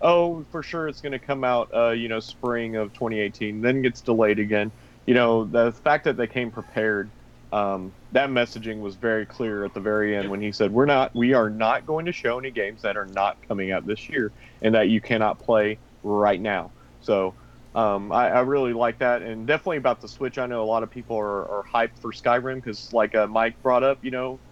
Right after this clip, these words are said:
Speaker 1: maybe you've only had a Wii or a Wii U. You've never had an Xbox or PlayStation. You've never played Skyrim. So it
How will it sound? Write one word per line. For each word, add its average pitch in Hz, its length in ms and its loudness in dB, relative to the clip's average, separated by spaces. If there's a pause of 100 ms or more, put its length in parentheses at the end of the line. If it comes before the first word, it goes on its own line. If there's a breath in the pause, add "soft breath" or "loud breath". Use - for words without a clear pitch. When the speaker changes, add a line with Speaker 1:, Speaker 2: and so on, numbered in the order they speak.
(160)
Speaker 1:
maybe 156 520 0
you've 143 300 -4
only 143 280 4
had 135 200 2
a 117 80 2
Wii 107 280 -2
or 101 200 -2
a - 20 -4
Wii 104 220 -6
U. 101 280 -4 (260 loud breath)
You've 110 100 -2
never 107 260 4
had 107 220 4
an 98 60 -8
Xbox 101 560 0
or 107 40 -8
PlayStation. 104 640 -4
You've 127 120 2
never 135 180 4
played 180 240 0
Skyrim. 92 480 0
So 104 160 0
it 92 60 -6